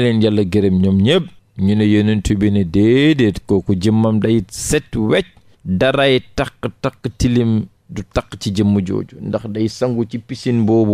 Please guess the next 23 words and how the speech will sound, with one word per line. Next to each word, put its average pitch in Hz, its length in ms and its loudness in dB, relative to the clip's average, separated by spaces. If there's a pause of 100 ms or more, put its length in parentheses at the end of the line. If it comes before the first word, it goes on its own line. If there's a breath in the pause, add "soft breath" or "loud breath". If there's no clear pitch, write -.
(100)
wala 117 180 0 (100)
ci 285 240 0 (500 loud breath)
dex 117 320 -2
boobu 107 380 0
juróomi 107 400 0
yoon. 101 180 -4 (260)
Yonent 98 260 2 (100)
bi 104 140 2
nee 104 260 2
na, 101 140 0
"Fa 87 220 -2
daalika, 123 640 0
noonu 185 400 2
la 214 160 0
mel 160 240 0
nag. 95 160 -4 (680 soft breath)
Bis - 240 -6
la 117 120 -2
salawaatul 139 680 0
xams, 170 480 -2 (420)
julli 147 400 2
juróomi, 147 540 4
képp 175 220 0